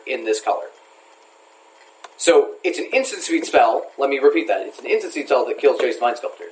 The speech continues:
The problem with a lot of these decks, especially green decks that are not playing red, is they play Jace the Mind Sculptor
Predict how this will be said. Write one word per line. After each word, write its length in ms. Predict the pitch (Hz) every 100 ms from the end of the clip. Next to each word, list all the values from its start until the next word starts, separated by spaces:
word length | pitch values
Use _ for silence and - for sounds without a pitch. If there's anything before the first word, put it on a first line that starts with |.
| - - - - - -
The 80 |
problem 280 | - 202 202
with 100 | 214
a 40 | 202
lot 160 | 185
of 60 | 175
these 140 | 165
decks, 320 | - 151 - -
especially 420 | - 147 156 -
green 300 | - 170 180
decks 340 | 107 107 -
that 140 | 127 117
are 100 | 110
not 220 | 117 -
playing 240 | 135 113
red, 280 | 127 135 110
is 340 | 113 123 117 110
they 120 | 127
play 180 | 143 123
Jace 220 | 135 139
the 60 | -
Mind 180 | -
Sculptor 360 | - 135 127 113